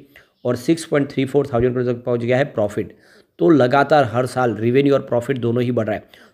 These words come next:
जो इशारा है करके आने वाले समय स्टॉक आपको मालामाल कर देगा। तो मल्टी बैगर रिटर्न देने के लिए तैयार है, दाव लगाना चाहिए। अब चलते हैं हम रेल विकास निगम लिमिटेड की तरफ, यानी आरवीएनएल की तरफ। वन हंड्रेड सेवेंटी वन पर स्टॉक है, जहाँ पे पॉइंट सिक्स फ़ाइव परसेंट की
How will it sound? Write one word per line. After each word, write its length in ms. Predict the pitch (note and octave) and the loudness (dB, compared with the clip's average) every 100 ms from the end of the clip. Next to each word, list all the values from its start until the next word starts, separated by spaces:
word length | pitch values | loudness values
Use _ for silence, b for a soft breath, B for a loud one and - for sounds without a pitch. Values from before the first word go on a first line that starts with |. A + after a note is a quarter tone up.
| - | 2
जो 100 | D3+ | 2
इशारा 300 | D3 D3 D3 | 4 4 4
है 60 | |
करके 320 | C#3+ C3+ C#3 C3+ | 4 0 0 0
आने 160 | B2+ | 2
वाले 120 | B2 | 0
समय 140 | B2 B2 | -2 -6
स्टॉक 240 | C3+ C#3 - | -4 -6 -6
आपको 240 | A#2 B2+ | -4 -2
मालामाल 340 | A#2 A#2 B2+ | 0 2 0
कर 100 | B2 | 0
देगा। 240 | B2 C3 D#3 B B B B - | 0 0 0 B B B B 0
तो 80 | C#3+ | 4
मल्टी 280 | C#3+ D3 | 6 6
बैगर 220 | D#3+ D#3 C#3+ | 4 4 4
रिटर्न 320 | C#3 C#3+ C3 | 4 2 2
देने 200 | A#2+ B2+ | 0 0
के 80 | C3 | 0
लिए 80 | B2+ | -2
तैयार 260 | A#2 B2 D#3 | 0 2 0
है, 100 | E3 - G#2+ | -2 -14 -2
दाव 200 | B2 C3 | 2 4
लगाना 320 | G#2+ A2+ A#2 | 2 0 -2
चाहिए। 260 | - F#2+ - _ b b - | -4 -12 -16 _ b b -16
अब 80 | A#2 | -2
चलते 240 | C#3+ D#3 | 0 4
हैं 60 | E3 | 4
हम 180 | D#3 A2 | 2 4
रेल 220 | C3 C3+ | 4 2
विकास 420 | B2 B2+ C3 - | 0 0 0 -2
निगम 320 | G#2+ G#2+ A#2 A2+ | -6 -2 -2 -2
लिमिटेड 260 | A2 A2 | -4 -4
की 60 | A2 | -4
तरफ, 140 | G#2 | -2
यानी 200 | A#2 C3+ | -2 -2
आरवीएनएल 580 | - A#2 A2+ A2+ A#2+ A#2 | -4 -2 2 2 2 0
की 140 | A#2 G#2+ | -2 -6
तरफ। 260 | G#2 - _ b b b A#2+ | -8 -10 _ b b b 2
वन 200 | C#3+ D3 | 4 4
हंड्रेड 220 | D3 C#3+ | 2 0
सेवेंटी 260 | C#3+ C3 | 0 0
वन 520 | B2+ C3 B2 A#2 B2 C3+ | 0 0 -2 -2 -2 0
पर 160 | B2+ | -2
स्टॉक 240 | A#2+ A#2+ B2 | -2 -2 -2
है, 60 | |
जहाँ 140 | A#2+ A#2 | -2 -2
पे 60 | |
पॉइंट 280 | A#2+ B2 C3+ | -2 0 -2
सिक्स 280 | A#2+ C3+ C3 | -2 -6 -2
फ़ाइव 160 | C3+ B2 | -2 0
परसेंट 320 | A#2+ A#2 A2+ | -2 -4 -2
की 100 | C#3+ | -2